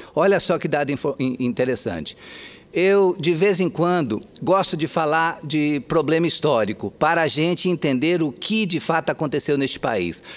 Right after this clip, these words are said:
Já, já disse e repito, Cristóvão Colombo chegou a Santo Domingo em mil novecentos e quarenta e dois.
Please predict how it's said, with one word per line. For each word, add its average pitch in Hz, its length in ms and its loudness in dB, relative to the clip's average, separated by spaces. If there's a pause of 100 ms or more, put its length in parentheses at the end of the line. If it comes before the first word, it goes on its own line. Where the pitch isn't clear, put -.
Já, - 220 -4 (120)
já 196 240 4
disse 214 380 0
e - 20 4
repito, 139 640 0 (160)
Cristóvão 208 480 0
Colombo 180 340 2
chegou 160 360 0
a 160 60 0
Santo 147 300 -2
Domingo 143 440 0
em 143 60 0
mil 196 180 2
novecentos 170 340 0
e 165 60 -4
quarenta 165 300 -2
e 151 60 -2
dois. 110 460 0